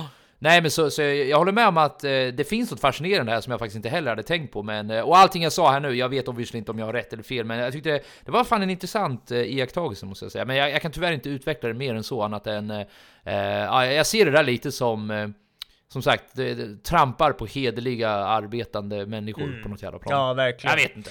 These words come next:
Speaker 1: men
Speaker 2: Nej,
Speaker 1: ja.
Speaker 2: men jag är helt med dig. Det är svårt att hitta någon, någon slags kontenta av, av, av allt, men det är ändå intressant, för det är inte en slump att alla är svarta förutom protagonisten som är vit och
Speaker 1: Nej.
Speaker 2: att det är han som har den klassiska, liksom,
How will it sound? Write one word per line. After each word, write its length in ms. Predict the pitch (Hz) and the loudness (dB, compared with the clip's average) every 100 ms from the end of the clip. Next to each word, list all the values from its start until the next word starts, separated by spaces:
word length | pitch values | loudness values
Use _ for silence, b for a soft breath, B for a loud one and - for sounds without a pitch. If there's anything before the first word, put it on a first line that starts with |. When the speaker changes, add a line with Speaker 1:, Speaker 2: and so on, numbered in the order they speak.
| - | -16
Speaker 1:
men 100 | 113 | -4
Speaker 2:
Nej, 100 | 117 | 2
Speaker 1:
ja. 40 | 180 | 4
Speaker 2:
men 100 | 190 | 6
jag 200 | 196 190 | 8 8
är 100 | 180 | 6
helt 200 | 180 - | 2 2
med 180 | 190 180 | 4 4
dig. 80 | 143 | 2
Det 200 | 143 143 | -2 -4
är 40 | |
svårt 340 | 143 170 160 156 | -4 -2 -2 -2
att 80 | 151 | -4
hitta 260 | 143 151 | 0 0
någon, 300 | 147 139 131 | 2 0 -2
någon 160 | 131 131 | -2 -2
slags 280 | 135 123 - | -2 -4 -4
kontenta 560 | 139 131 135 127 156 | -4 -2 -2 -2 0
av, 160 | 135 120 | 2 2
av, 320 | 127 120 117 - | -2 -2 -6 -4
av 180 | 131 | 2
allt, 320 | 151 131 107 147 | 4 2 -2 -2
men 200 | 147 143 | -2 2
det 140 | 156 | 4
är 40 | |
ändå 160 | 151 143 | 4 0
intressant, 600 | 151 - 147 - 143 117 | -6 -6 -4 0 -2 -4
för 80 | 151 | -6
det 60 | |
är 40 | 143 | -6
inte 160 | 135 | -4
en 60 | 160 | -2
slump 440 | - 190 156 110 - - | -2 2 0 0 -12 -6
att 200 | 147 143 | -4 0
alla 180 | 139 120 | -2 -2
är 40 | |
svarta 360 | 117 131 - 123 | -4 -4 -4 -6
förutom 560 | 135 123 113 120 113 - | -6 -8 -6 -6 -6 -8
protagonisten 640 | 143 135 135 151 - 135 | -6 -4 -4 -4 -4 -6
som 140 | 127 135 | -6 -6
är 40 | |
vit 180 | 127 127 | -6 -6
och 40 | 113 | -4
Speaker 1:
Nej. 80 | 127 | -2
Speaker 2:
att 80 | |
det 60 | 104 | -2
är 40 | |
han 200 | 131 123 | -2 -2
som 180 | 120 135 | -4 -4
har 160 | 127 120 | -2 -4
den 100 | 123 | -4
klassiska, 520 | 143 117 123 - 127 | -4 -6 -6 -8 -8
liksom, 460 | 117 - 123 117 | -8 -8 -8 -8